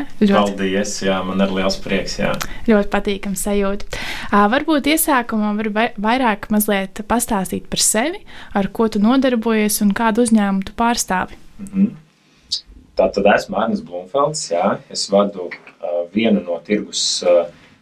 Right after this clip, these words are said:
Speaker 2: nozares līderiem, ā, Erste Finance. Un, ā,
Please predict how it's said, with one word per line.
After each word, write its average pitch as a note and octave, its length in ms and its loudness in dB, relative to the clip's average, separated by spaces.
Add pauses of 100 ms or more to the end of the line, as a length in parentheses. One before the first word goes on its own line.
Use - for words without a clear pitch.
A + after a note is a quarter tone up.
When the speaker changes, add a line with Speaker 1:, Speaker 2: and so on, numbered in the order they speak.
Speaker 2:
nozares G2+ 480 2
līderiem, F2+ 640 0
ā, E2+ 160 -6 (320)
Erste - 400 0
Finance. G2 640 -4 (640)
Un, F#2 320 -4
ā, F#2 320 0